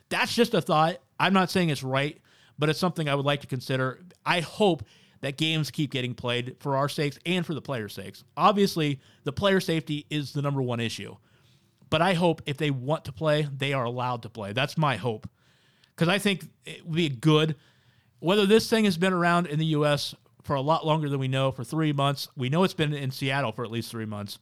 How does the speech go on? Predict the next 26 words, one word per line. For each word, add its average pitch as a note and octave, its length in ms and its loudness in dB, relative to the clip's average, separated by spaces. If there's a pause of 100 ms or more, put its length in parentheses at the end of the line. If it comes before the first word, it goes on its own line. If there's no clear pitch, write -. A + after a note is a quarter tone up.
(500)
Whether F#3 180 4
it's F#3+ 80 2
been A#3+ 140 4
a G#3 60 4
lot E3+ 260 2
longer D#3+ 400 2
than C#3 140 -2
we C3 100 -2
know C3+ 300 0
or C3 200 0
it's A2+ 140 -4
just D3 220 -4
coming C3 320 -4
now, C3+ 340 0 (1040)
either G#3 300 4
way, D3+ 400 2 (240)
people - 340 2
are D#3+ 60 2
gonna D3+ 180 0
get C#3+ 180 -4
sick. C#3+ 400 -4 (360)
Hopefully F#3 420 2
it's D#3+ 140 -4
not C#3 240 -4
bad D#3+ 460 0
here. F3+ 360 -2